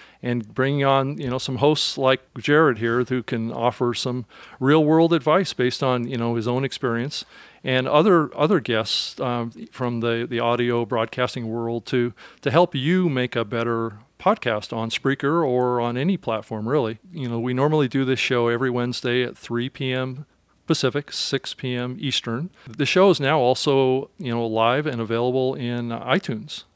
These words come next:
It's, it's not streaming live in iTunes, but it's available on iTunes for you to go, uh, and just search Spreaker Live Show, and, and you should find it right away. And we, we also want your feedback and thoughts on topics covered in this show.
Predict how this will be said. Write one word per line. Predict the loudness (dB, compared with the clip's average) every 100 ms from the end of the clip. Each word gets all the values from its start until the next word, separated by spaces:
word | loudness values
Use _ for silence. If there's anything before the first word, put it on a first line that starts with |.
| _
It's, | -10 -8
it's | -8
not | -8 -8
streaming | -6 0 2 2
live | 2 0 0
in |
iTunes, | -4 -4 -4 -6 -4
but | -6
it's | -6
available | -4 0 0 0
on | -2
iTunes | -4 -4 -6 -8
for | -8
you | -6
to | -6
go, | -4 -6 -6 -14 -20 -20 -14 -6
uh, | -4 -4
and | -4 -6 -6
just | -4 -2 0
search | 0 -2 -4 -8
Spreaker | -8 -8 -4 -2 0 0
Live | 2 2 0
Show, | -2 0 0
and, | -2 -4 -6
and | -8 -8 -8 -10
you | -8
should | -8
find | -6 -6 -6
it |
right | -4 -4
away. | -2 -2 -4 -12 -20 -20 -8
And | 0 2
we, | 4 4
we | 4
also | 4 4
want | 4 4 4
your | 0
feedback | 2 0 4 4 4 0
and | -4
thoughts | 0 0 0 -4
on | -4
topics | -2 0 0 -2 -8
covered | 2 4 4
in | 2
this | 0
show. | -4 -4 -2 -4